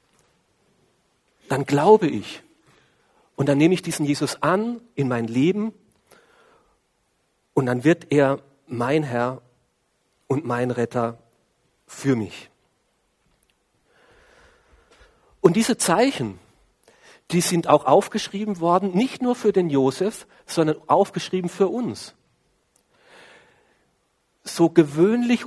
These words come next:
und außergewöhnlich diese Geburt ist, sollen diese Zeichen dir und mir helfen, dass wir glauben können.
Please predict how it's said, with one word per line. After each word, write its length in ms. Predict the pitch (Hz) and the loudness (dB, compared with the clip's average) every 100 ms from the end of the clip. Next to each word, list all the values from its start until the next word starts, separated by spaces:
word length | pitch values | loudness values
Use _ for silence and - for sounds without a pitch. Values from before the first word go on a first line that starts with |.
| - | -4
und 400 | 214 254 247 - | 0 0 0 0
außergewöhnlich 1000 | 170 196 208 196 180 156 151 139 113 - | 4 4 4 2 2 2 0 2 -2 -4
diese 220 | 156 - | -6 -6
Geburt 420 | 143 131 139 135 - | -6 -2 0 -2 -4
ist, 460 | 110 - - - _ _ _ _ _ _ _ _ _ | -12 -12 -14 -20 _ _ _ _ _ _ _ _ _
sollen 280 | - 151 151 | -4 -2 0
diese 220 | 165 156 | -2 -4
Zeichen 500 | - 143 180 190 - | -2 -2 -2 -2 -4
dir 220 | 170 214 | 0 2
und 140 | 220 | 2
mir 140 | 170 156 | 0 0
helfen, 400 | 123 110 160 180 | 0 -2 -2 -2
dass 180 | 156 - | -4 -4
wir 80 | |
glauben 400 | - 220 311 233 | -2 0 0 -4
können. 360 | - 110 92 87 | -6 -6 -8 -12